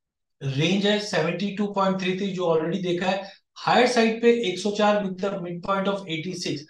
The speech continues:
तो as of now हम देख रहे हैं कि बार-बार में prices जंप जरूर कर रहा है, सस्टेन नहीं कर रहा है, एक range में ही है। ये as per, अ, जो हमने, अ, Kotluk के index के हिसाब से भी अगर हम देखें तो range बता रखा है। But कुल मिलाकर slowly and steadily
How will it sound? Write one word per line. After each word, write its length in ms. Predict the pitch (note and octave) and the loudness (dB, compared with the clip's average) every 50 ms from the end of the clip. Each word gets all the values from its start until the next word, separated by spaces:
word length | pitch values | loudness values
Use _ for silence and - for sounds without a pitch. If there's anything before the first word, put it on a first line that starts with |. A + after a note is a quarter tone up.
| _ _ _ _ _ | _ _ _ _ _
तो 60 | - F3+ | -6 -4
as 180 | - D#3 D#3+ | 0 0 2
of 120 | F3+ A3 A3 | 2 2 2
now 160 | A3 A3+ A3+ | 4 4 4
हम 160 | G3+ G#3 G#3 | 4 2 2
देख 200 | F#3+ F#3+ F#3+ G3 | 0 0 -2 0
रहे 100 | G3+ G#3 | 0 0
हैं 80 | G3+ G3 | 0 -2
कि 140 | G#3+ F3 | -2 -4
बार-बार 440 | D3+ D3+ - F3+ F#3 F#3 G3 F#3+ F#3+ | -2 0 0 2 2 0 -2 -2 -2
में 220 | F#3+ G3 G3 F#3+ - | -2 -2 -4 -4 -2
prices 540 | F3+ E3+ E3 E3 F3 F3 - - - _ _ _ _ _ _ - C#3+ | 0 0 0 0 0 -2 -4 -4 -6 _ _ _ _ _ _ -10 -6
जंप 300 | C#3 D3+ E3+ G3+ G#3+ F#3 | -2 2 2 4 4 4
जरूर 260 | G3+ G3 G3+ A3 G3+ | 2 0 0 0 0
कर 100 | F#3 G3+ | 0 2
रहा 140 | G3+ G#3 G#3 | 2 2 2
है, 20 | |
सस्टेन 380 | G3+ - E3+ D#3 - G3+ G3 G3+ | 2 2 -2 -2 -2 -4 -4 -2
नहीं 120 | G3+ G3+ | -2 -2
कर 100 | G3+ G3+ | -2 -2
रहा 100 | G3 G3+ | -2 -2
है, 120 | G3+ G3+ G3 | -2 -2 -2
एक 80 | F3+ | -4
range 320 | D#3+ D3+ D#3+ F3+ F#3 F#3 F#3 | -4 -4 -2 -4 -4 -4 -2
में 80 | G3+ | -2
ही 80 | G3+ G3 | -2 0
है। 240 | F#3+ G#3 G#3 G#3 G3 | 0 -2 -2 -2 -2
ये 260 | G3 F#3 E3+ E3 E3 | -4 -2 0 0 0
as 60 | D#3 - G3+ | 0 0 0
per, 140 | G3 F#3 F#3 F#3 - - _ _ _ _ - E3 | 2 2 0 0 -4 -12 _ _ _ _ -2 0
अ, 320 | D#3+ D#3+ D#3 D#3 D3+ D3+ D3 | 2 4 4 4 4 2 2
जो 140 | D3+ E3 E3 | 0 0 0
हमने, 460 | D#3 D#3 E3 D#3+ D#3+ E3 E3 E3 E3 | 0 0 -2 -2 -2 -2 0 0 2
अ, 640 | D#3+ D#3 D3+ D3 D3 C#3+ C#3+ C#3+ C#3 C3+ C3+ - - - | 0 0 0 0 -2 0 0 0 0 0 -2 -4 -6 -2
Kotluk 400 | - E3 E3+ F3 F#3 F3+ E3+ - | 0 0 0 0 0 -4 -4 -4
के 420 | - F3+ F3 E3+ E3+ E3+ E3+ E3 D#3 D#3 E3 | -4 -2 -2 0 0 0 0 -2 -2 -4 -4
index 300 | D#3 D#3+ E3+ E3 - - | -2 -2 -2 -2 -2 -4
के 60 | E3+ | -6
हिसाब 280 | D#3 C#3+ D3+ D3 C#3+ | -4 -2 -2 -2 -2
से 100 | C#3+ E3 | -2 -2
भी 160 | E3+ E3+ E3+ D#3+ | -4 -2 -2 0
अगर 220 | E3 E3+ E3 D#3 | 0 2 0 0
हम 80 | D#3+ D3+ | 0 -2
देखें 220 | D#3 D3+ F3 F3 | -4 -4 -6 -6
तो 120 | F#3+ F3+ | -6 -4
range 220 | D#3+ D#3+ E3 E3 D#3 D#3 | -4 -4 -4 -4 -2 -2
बता 280 | D#3 D#3 D#3 D3 C#3+ | -2 0 0 0 0
रखा 140 | C#3 C3 C3+ | -2 -2 -4
है। 140 | C3 B2 - - - - - - - - | -6 -8 -8 -12 -16 -20 -20 -8 -4 -2
But 160 | G#3+ G#3+ A3 | -2 -2 0
कुल 220 | - C4+ C4 C4 B3 | 0 2 2 2 4
मिलाकर 380 | A#3 G#3+ G3+ G3+ G3+ - A#3+ | 2 2 2 2 2 2 2
slowly 420 | A#3 A#3+ A#3 F3+ F3 F3 F#3+ G#3 A3+ | 2 2 0 -2 -2 0 0 2 2
and 140 | A3+ A3+ | 0 0
steadily 400 | G#3 - - F3+ E3+ F3 G#3 A3+ | 0 -2 -4 -6 -4 -4 -4 -4